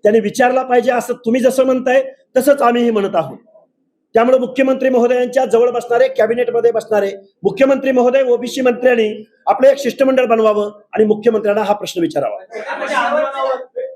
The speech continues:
Speaker 2: छोट्या छोट्या आंदोलनावर आधी भुजबळांची प्रतिक्रिया यायच्या, भुजबळ बोलायचे, जरांगे एवढे मोठं घेऊन सगळं आता आझाद मैदानात पोहोचले तरी देखील भूमिका मांडत नाही समाजाची.
Speaker 1: हा प्रश्न त्यांनाही विचारावा आणि ते बोलतील असा आमचा आज रोजी विश्वास आहे.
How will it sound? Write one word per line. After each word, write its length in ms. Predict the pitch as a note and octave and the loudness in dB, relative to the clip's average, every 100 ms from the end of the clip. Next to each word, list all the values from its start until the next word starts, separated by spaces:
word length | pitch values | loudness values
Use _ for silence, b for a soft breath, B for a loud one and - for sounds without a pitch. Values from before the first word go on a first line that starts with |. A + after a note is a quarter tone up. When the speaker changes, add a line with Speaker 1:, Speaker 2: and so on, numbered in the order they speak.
| - - _ _ - | -18 -20 _ _ -14
Speaker 2:
छोट्या 200 | - C4+ | -10 -8
छोट्या 220 | C4 C4 | -6 -4
आंदोलनावर 480 | A#3 B3 B3 B3+ B3+ | -6 -8 -10 -8 -6
आधी 280 | A#3 A#3 B3 | -8 -10 -18
भुजबळांची 420 | A3+ A#3 A3+ - | -16 -12 -12 -14
प्रतिक्रिया 420 | A3+ A3+ G#3+ A3+ | -20 -20 -14 -10
यायच्या, 340 | G3+ F3 F#3+ G#3+ | -10 -12 -12 -10
भुजबळ 340 | G4 G3 A3+ | -12 -10 -10
बोलायचे, 480 | G3 G3+ G#3+ - D3+ - _ _ F#3 | -8 -8 -8 -12 -18 -18 _ _ -16
जरांगे 320 | G#3+ A3 A#3 | -16 -12 -10
एवढे 180 | G#3+ B3+ | -10 -10
मोठं 340 | A#3+ B3+ B3+ | -12 -12 -12
घेऊन 300 | A3 A#3+ B3 | -12 -16 -16
सगळं 180 | B3 B3 | -16 -12
आता 160 | A#3+ B3 A#3+ | -10 -10 -12
आझाद 240 | - - B3+ | -12 -12 -12
मैदानात 380 | B3 B3 B3+ B3+ | -14 -14 -16 -18
पोहोचले 340 | B3 B3 B3+ | -20 -18 -20
तरी 180 | B3 E4+ | -18 -20
देखील 380 | B4 - C4 C4 | -20 -20 -18 -14
भूमिका 280 | A3+ A3+ B3 | -14 -14 -12
मांडत 320 | A#3 B3 B3+ | -12 -12 -16
नाही 140 | B3+ - | -20 -20
समाजाची. 500 | F#3+ F#3 - - _ - | -18 -18 -18 -20 _ -2
Speaker 1:
हा 80 | G#3 | 0
प्रश्न 320 | A3+ G#3 A#3 | 0 0 0
त्यांनाही 380 | A#3 G3 G#3 G#3 | 2 2 2 0
विचारावा 440 | F#3 G3 F#3+ F#3+ - _ _ - - | 0 0 0 -2 -8 _ _ -20 -2
आणि 100 | A3+ | -2
ते 140 | A#3+ C4 | 2 2
बोलतील 400 | G#3+ G#3+ A3+ A#3 | 2 0 0 -2
असा 200 | G3+ A3+ | -2 -4
आमचा 260 | G#3+ A3 - | -2 -2 0
आज 200 | F#3+ A3+ | 0 2
रोजी 180 | G#3+ B3 | 0 -2
विश्वास 380 | A#3 - D#3 | -8 -4 -4
आहे. 100 | D3 | -6